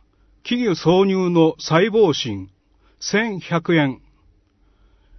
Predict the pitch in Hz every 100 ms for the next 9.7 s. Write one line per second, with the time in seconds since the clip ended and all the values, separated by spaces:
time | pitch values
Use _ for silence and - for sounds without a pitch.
0 | - - 214 240 170 135 156 180 156 175
1 | 170 160 156 - _ 156 160 196 233 -
2 | 226 226 220 214 190 139 127 123 - _
3 | _ 135 185 233 - 247 233 233 214 165
4 | 131 123 123 - 131 139 - 139 120 -
5 | _ _ _ _ _ _ _ _ _ _
6 | _ _ _ _ _ _ _ _ _ _
7 | 160 233 247 143 113 98 - _ _ _
8 | _ _ _ _ _ _ - - 156 269
9 | - - 160 131 - 135 123